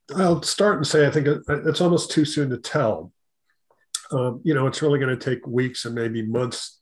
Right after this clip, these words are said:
for this to play out. But, you know, just thinking through the calendar, I think the first and most important issue is gonna be what Congress does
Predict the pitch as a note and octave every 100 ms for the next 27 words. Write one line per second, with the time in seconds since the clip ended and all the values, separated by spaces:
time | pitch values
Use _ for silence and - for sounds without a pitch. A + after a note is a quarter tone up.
0 | - - G#2+ G#2+ - - A#2+ A2+ C3+ D3
1 | A#2 A2+ A#2 G#2 C#3+ A2+ A2 A#2+ - -
2 | A#2 A#2+ G#2 - A#2 G2+ - C#3+ D#3 C3
3 | G#2+ A2+ - _ _ _ - C3+ C3 A#2
4 | A#2+ - C3+ - C3 A#2+ A2+ - A2 -
5 | E3 G#3+ C#3 A2 B2 G#2+ - B2 B2 A#2+
6 | B2 A#2+ A2+ A#2+ B2+ - A#2 A#2+ A2+ -
7 | A2 G#2+ G#2+ -